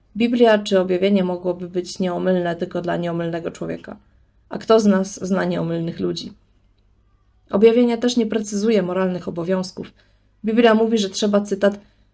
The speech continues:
„wdrażaj chłopca w prawidła jego drogi, a nie zejdzie z niej i w starości”. Autor twierdzi, że nie ma tu żadnych konkretów. Ta droga nie jest określona czy opisana dokładnie.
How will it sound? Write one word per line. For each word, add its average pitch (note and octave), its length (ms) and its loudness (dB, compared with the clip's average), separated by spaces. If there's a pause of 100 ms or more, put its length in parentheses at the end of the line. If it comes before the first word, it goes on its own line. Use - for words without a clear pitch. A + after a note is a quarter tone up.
(300)
„wdrażaj A#3 440 2
chłopca A3+ 480 0
w G3+ 60 -6
prawidła F#3+ 500 0
jego F3 260 -2
drogi, F3 500 -6 (540)
a G3 80 2
nie G3+ 220 4
zejdzie G3+ 540 0
z - 120 -12
niej E3+ 280 -4
i F#3+ 40 -6
w - 60 -10
starości”. F3 640 -10 (800)
Autor B3 280 2
twierdzi, A#3 360 0
że A3+ 80 -2
nie A#3 140 -2
ma G3 120 0
tu G3+ 140 -6
żadnych F#3 340 -4
konkretów. - 640 -6
Ta G3 100 -2
droga G3+ 260 4
nie G#3 120 4
jest G3 160 -4
określona F3+ 480 -8
czy F3+ 140 -10
opisana F3 420 -10
dokładnie. E3+ 540 -10